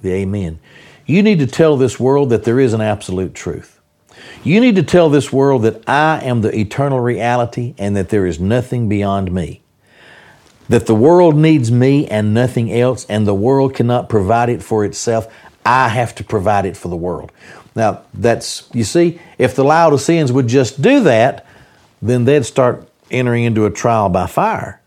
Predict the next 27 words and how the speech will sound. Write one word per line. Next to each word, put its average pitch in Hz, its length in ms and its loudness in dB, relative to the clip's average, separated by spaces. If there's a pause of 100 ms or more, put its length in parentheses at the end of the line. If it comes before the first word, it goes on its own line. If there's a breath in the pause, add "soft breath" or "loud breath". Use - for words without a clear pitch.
But 165 180 -4
they 247 140 0
were 262 140 0
too, 190 380 0 (120)
they 185 160 4
were 269 120 2
too 202 200 2
compromising 185 880 2
in 113 80 -2
their 104 140 -2
world. 78 420 -4 (920 soft breath)
They, 175 320 2
they, 202 460 2
obviously, 180 640 0
they, 131 240 0
they, 135 240 2
it 160 240 0
was 143 140 2
meology 147 840 2
and 127 100 0
not 151 200 0
theology. 127 840 0 (920 soft breath)
But 85 140 -4
Jesus 151 460 2
says, 139 300 4
"If 117 160 2
you'll, 220 340 4